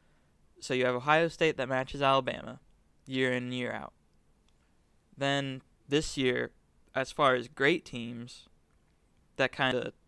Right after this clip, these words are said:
you know, same level as Georgia. I think that, I think that Michigan does match the level of Georgia. I think they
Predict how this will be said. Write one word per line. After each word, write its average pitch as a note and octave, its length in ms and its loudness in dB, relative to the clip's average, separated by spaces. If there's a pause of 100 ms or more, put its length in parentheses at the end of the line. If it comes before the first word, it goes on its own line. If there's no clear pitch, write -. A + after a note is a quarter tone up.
you C3+ 140 -6
know, A2+ 200 -4
same C3+ 340 0
level B2+ 300 0
as A#2 140 -10
Georgia. C3 600 -2 (2500)
I B2 120 0
think E3 340 -4
that, B2+ 360 -2 (140)
I C3+ 80 0
think F3+ 180 -2
that F3+ 160 4
Michigan D3+ 460 0
does B2+ 320 4
match B2+ 340 -2
the B2+ 60 -12
level A#2+ 280 -6
of A#2+ 120 -14
Georgia. - 460 -12 (120)
I A#2+ 100 -4
think B2 280 -12
they C3 140 0